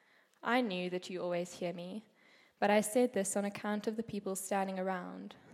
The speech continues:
that they may believe that you sent me." When he had said these things, he cried out with a loud voice, "Lazarus,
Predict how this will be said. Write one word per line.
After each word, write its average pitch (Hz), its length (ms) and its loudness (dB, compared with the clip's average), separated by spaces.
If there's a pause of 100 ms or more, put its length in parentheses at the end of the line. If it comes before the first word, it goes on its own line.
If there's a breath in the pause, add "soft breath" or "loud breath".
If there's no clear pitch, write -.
that 196 140 -2
they 202 200 4
may 214 180 2
believe 185 440 2
that 185 180 -6
you 190 220 -4
sent 180 340 -8
me." 180 240 -10 (1080 soft breath)
When 233 180 2
he 262 80 4
had 277 100 4
said 202 240 0
these 196 200 -8
things, 180 340 -6
he 190 120 -12
cried 220 460 2
out 180 320 -2
with 190 120 -6
a 185 40 0
loud 185 360 2
voice, 170 500 -8 (240 loud breath)
"Lazarus, 202 760 2